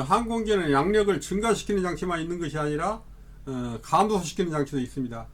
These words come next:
감소시키는 장치가 뭐냐면은, 어, 주날개에서, 어, 위로 붙어 있는 스포일러,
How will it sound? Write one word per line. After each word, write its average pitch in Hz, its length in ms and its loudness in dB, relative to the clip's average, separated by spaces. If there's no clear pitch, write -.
감소시키는 170 540 -2
장치가 147 300 -2
뭐냐면은, 143 560 0
어, 127 120 -6
주날개에서, 175 880 0
어, 143 40 -2
위로 175 300 0
붙어 - 200 -6
있는 135 220 2
스포일러, 180 580 -2